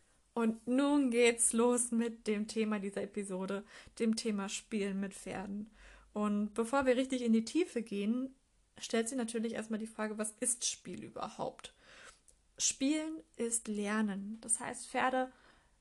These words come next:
probieren sich im Spiel aus. Sie testen ihre Kräfte, sie testen ihre Fähigkeiten, lernen neue Fähigkeiten. Es schult, es schult, es, sie lernen fürs Leben. Sie machen das nicht, weil sie müssen,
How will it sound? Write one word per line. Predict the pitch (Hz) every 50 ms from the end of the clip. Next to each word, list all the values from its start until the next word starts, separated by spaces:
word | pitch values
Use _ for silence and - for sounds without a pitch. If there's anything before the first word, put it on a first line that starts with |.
| _ _ _ _
probieren | - - 247 220 226 262 269 294 294 277 262 247
sich | 220 226 233 -
im | - 220
Spiel | 220 - - - 208 220 -
aus. | - 196 196 170 -
Sie | - 220
testen | 226 - 247 240 - - - 240
ihre | 240 240 247 254
Kräfte, | - - - 277 277 277 - - - 254
sie | 233 233
testen | 226 - 240 233 226 - - 240
ihre | 247 247 254
Fähigkeiten, | 247 - - 285 277 294 285 285 - - - 262 247 - 240 247 240 233 226 233 - - -
lernen | - 226 233 247 247 247 254 247 254
neue | 254 262 285 302 302 294 277
Fähigkeiten. | - - - 254 247 247 247 - - - 240 214 220 - - 226 233 233 226 226 - - - - - - - _ _ _ _ _ _ _ _ _ _ _ _ _
Es | - 247 - - -
schult, | - - 262 226 208 - - 226 - - 240
es | 233 - -
schult, | - - 294 294 277
es, | 254 240 - - - - _ _ _
sie | 254 240 254
lernen | 247 247 247 254 269 294 302 311 294
fürs | - - - 247 247 240 - - _ _ _
Leben. | - 208 202 214 214 226 214 185 180 190 - _ _ _ _ _ _ - _ _ _ _ _ _ _ _ _ _ - - - _ _ _ _ - - _ _ _ _ _ _ _
Sie | 214 214 226 247
machen | 233 247 262 294 - 302
das | 254 254 -
nicht, | 254 254 285 285 - -
weil | 240 226 214
sie | 214 202
müssen, | 202 208 214 240 233 - 311 311